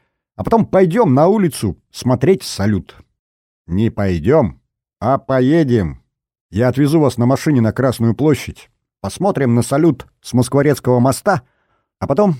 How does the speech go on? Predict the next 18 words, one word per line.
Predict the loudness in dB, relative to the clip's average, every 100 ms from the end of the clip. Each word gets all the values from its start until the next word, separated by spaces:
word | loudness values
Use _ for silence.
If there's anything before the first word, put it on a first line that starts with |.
| -6
на | -4
обратном | 0 2 0 0 -2 -4
пути | -2 0 -2 -4 _ _ _ _
мы | -4
забросим | 0 2 2 0 0 -2 _ _ _
Елену | -4 0 2 0
Семеновну | 0 0 0 0 -2 -4
в | -4
гостиницу». | -4 -4 -4 -4 -6 -16 _ _ _ _ _ _
«Ой, | 2 4
Лешенька, | 4 4 0 -2 -4 -10 -14 _ _ -2
да | 2
я | 4 4
и |
на | 4
метро | 2 2 0
прекрасно | 0 0 0 0 0 0
доберусь. | 2 2 2 2 0 -8